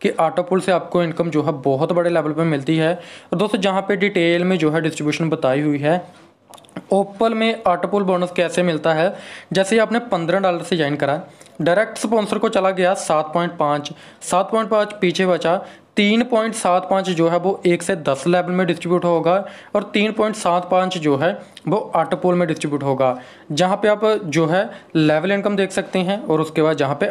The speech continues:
ऑटो पूल बोनस देख सकते हैं। लेवल इनकम मैंने आपको बता दी कि एक से लेके पाँच लेवल तक ज़ीरो पॉइंट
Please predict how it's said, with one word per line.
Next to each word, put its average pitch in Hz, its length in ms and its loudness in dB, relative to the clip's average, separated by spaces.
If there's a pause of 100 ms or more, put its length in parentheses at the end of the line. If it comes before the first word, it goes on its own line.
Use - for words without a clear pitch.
ऑटो 143 200 0
पूल 156 180 0
बोनस 139 300 0
देख 139 160 -2
सकते 135 240 -2
हैं। 135 220 -2 (340)
लेवल 175 340 2
इनकम 208 260 0
मैंने 196 220 0
आपको 190 220 0
बता 170 280 2
दी 170 220 0 (320)
कि 220 180 -2 (240)
एक 196 340 2
से 220 140 -2
लेके 202 240 0
पाँच 175 480 0
लेवल 180 220 2
तक 180 180 -4
ज़ीरो 165 340 2
पॉइंट 170 360 -2